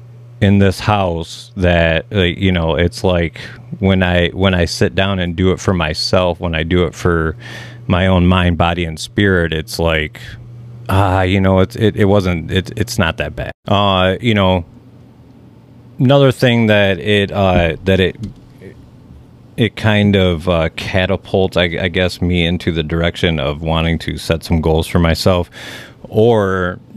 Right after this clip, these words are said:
just realizing that I have goals that I have set for myself that I have just kind of put to the side and haven't done anything with, or that I haven't yet accomplished. So,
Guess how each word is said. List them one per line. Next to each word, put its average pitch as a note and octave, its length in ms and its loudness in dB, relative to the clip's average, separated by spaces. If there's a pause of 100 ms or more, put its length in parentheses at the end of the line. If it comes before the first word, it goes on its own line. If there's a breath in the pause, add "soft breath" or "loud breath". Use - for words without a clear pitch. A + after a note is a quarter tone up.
just G2 340 0
realizing F#2 960 0
that E2+ 300 2
I E2+ 200 0
have F2 460 -2
goals E2+ 380 0
that E2 100 0
I D#2 120 0
have G2+ 420 0
set D#2+ 240 -4
for E2+ 140 -6
myself E2 520 -2
that E2 140 0
I D#2+ 80 -2
have D#2 240 -6
just D#2+ 220 -8
kind D#2+ 180 -8
of D#2 100 -12
put E2 180 -6
to E2 60 -6
the D2 120 -8
side D#2 260 -4
and D#2 100 -6
haven't D2+ 380 -8
done D2+ 220 -4
anything D#2 360 -6
with, D2+ 240 -2
or D#2 120 -4
that D2 100 -8
I - 40 -10
haven't D#2 280 -4
yet D#2 220 -2
accomplished. D2+ 760 -10
So, D#2 340 -6